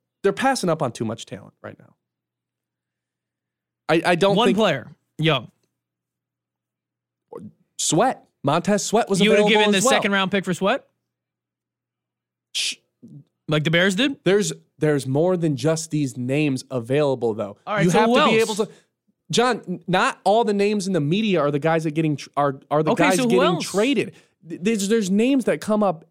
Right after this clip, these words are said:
Speaker 1: every year that get traded that no one expected. Brad Holmes made that very clear at his press conference today. He said, "I-, it's not always about the guys you hear in the media.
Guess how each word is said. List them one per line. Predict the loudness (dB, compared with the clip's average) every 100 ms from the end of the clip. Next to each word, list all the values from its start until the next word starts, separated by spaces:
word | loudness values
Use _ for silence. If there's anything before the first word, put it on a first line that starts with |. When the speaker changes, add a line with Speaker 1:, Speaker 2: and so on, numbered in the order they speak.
| -16 -16 -2
Speaker 1:
every | 0 2 0 0
year | 0 0 2
that | 2
get | 0 -2
traded | -2 0 0
that | 0 0
no | 0
one | 0 0
expected. | -4 -6 -2 -2 -2 -6 0
Brad | 0 0
Holmes | -2 -2 -4
made | -2 0
that | 0 0
very | 0 0 -2
clear | -4 -2 -2 -2 _ _
at | 0
his | 0
press | 0 -2 -2
conference | -2 -4 -4 -8 -12
today. | -10 -6
He | -4 -4
said, | 0 2 2 0 -8 _ _
"I-, | -2
it's | 0 -2 0
not | 0 2
always | 2 0
about | 0 -2
the | 0
guys | 0 0
you | 0
hear | -2 -2
in | -2
the |
media. | -2 -2 -4 -6 -10